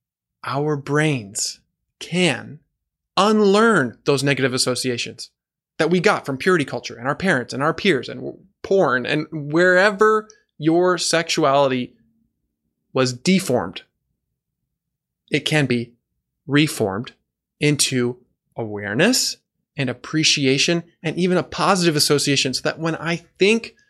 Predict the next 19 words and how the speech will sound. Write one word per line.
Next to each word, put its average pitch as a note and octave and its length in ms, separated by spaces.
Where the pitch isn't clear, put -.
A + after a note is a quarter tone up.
of D3 260
a C3 100
woman's D#3+ 340
body, D3+ 300
for C3 160
me, D#3+ 220
it D#3+ 120
is C#3+ 140
a B2+ 100
sacred D#3+ 640
thing. C3 320
It - 80
is D#3 140
a D3 100
beautiful D3 640
thing. C#3 520
God D#3 320
created C#3+ 580
women. G#2 280